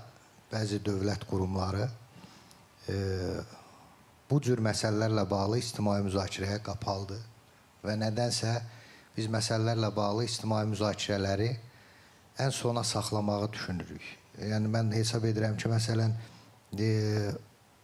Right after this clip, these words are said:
onun izahlı forması sayta yerləşdirilir və sonra yığışdırılır və bundan sonra <laughs> müvafiq dövlət qurumu, icra hakimiyyəti orqanı gələcəkdə onun ictimai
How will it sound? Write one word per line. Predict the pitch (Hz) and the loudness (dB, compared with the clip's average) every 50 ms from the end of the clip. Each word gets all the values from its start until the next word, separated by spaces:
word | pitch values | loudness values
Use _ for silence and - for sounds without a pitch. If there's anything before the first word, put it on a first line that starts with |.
| - - | -6 0
onun | - 113 113 120 123 120 110 117 | 2 4 4 4 4 2 0 2
izahlı | 117 113 110 117 113 110 104 120 117 | 2 4 4 4 4 4 2 2 0
forması | 113 - - 113 110 107 107 104 101 101 - - 101 87 - - - - - - - - - - - - - - - | 0 0 2 2 4 4 4 2 2 2 0 0 0 -2 -2 -6 -14 -20 -20 -20 -20 -20 -20 -20 -20 -20 -20 -20 -10
sayta | - - - 120 107 104 101 - 120 | -6 -2 0 2 0 0 -2 -4 -6
yerləşdirilir | 117 107 110 113 110 107 107 - - - - - 107 104 104 110 123 135 - - - - - - - - - - - - | -4 -2 -2 0 2 2 0 2 0 -2 -2 0 2 2 4 4 2 2 0 -4 -12 -14 -18 -20 -20 -20 -20 -20 -10 -8
və | - | -6
sonra | - - 123 117 110 107 107 | -2 0 2 2 4 2 2
yığışdırılır | 104 101 113 107 107 104 - - - 117 101 101 104 117 135 147 - - - - - - - - - - - - - - | 2 2 2 2 2 2 0 0 -2 0 0 2 2 2 2 0 -2 -6 -14 -18 -20 -20 -20 -20 -20 -20 -20 -10 -4 -2
və | 110 117 | 0 2
bundan | 127 131 139 151 147 | 2 4 4 2 2
sonra | - - 120 110 113 139 151 - - - - - - | 2 2 2 4 4 2 0 -2 -8 -16 -18 -18 -14
<laughs> | - - - - - - - 101 | -12 -6 -6 -6 -4 -2 0 2
müvafiq | 104 101 107 107 104 117 113 113 | 4 4 4 4 4 2 0 -2
dövlət | - 110 107 101 101 110 107 110 - - - | 0 0 2 2 2 2 0 -2 -4 -10 -6
qurumu, | - - 95 101 107 123 123 - - - - - - | -6 -4 -4 -2 -4 -4 -4 -6 -14 -20 -20 -16 -8
icra | 107 113 110 110 107 | -2 0 2 2 2
hakimiyyəti | 107 - - 104 104 104 101 101 - 107 | 0 0 2 2 4 4 2 2 0 2
orqanı | 107 107 104 107 98 98 117 131 - - - - - - - - - | 2 2 2 0 0 0 0 -2 -2 -6 -10 -20 -20 -20 -20 -20 -10
gələcəkdə | - 120 120 120 120 107 120 117 110 110 - 123 | -4 -2 -2 -2 -2 -2 -2 -4 -4 0 0 2
onun | 117 110 107 107 | 4 4 4 2
ictimai | 101 - - - - 107 104 104 | 2 0 -2 0 2 2 4 4